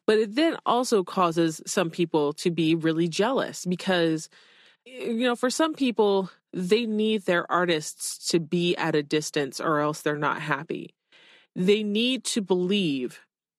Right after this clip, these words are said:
that people who create really great art that is published or put on, you know, put in galleries or,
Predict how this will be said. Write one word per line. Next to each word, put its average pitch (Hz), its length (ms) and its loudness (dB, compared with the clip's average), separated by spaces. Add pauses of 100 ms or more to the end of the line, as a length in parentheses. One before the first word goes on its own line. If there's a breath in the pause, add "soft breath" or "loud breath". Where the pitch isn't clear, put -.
(180)
that 180 180 0
people 214 360 -2
who 185 160 -2
create 165 560 0 (120)
really 180 280 2
great 170 300 0
art 147 360 -2 (320)
that 160 240 0
is 151 300 -4
published 190 560 0
or 147 360 0 (640 soft breath)
put 202 200 2
on, 165 540 0
you 170 140 0
know, 151 300 0
put 208 140 2
in 165 120 2
galleries 175 800 0
or, 151 380 0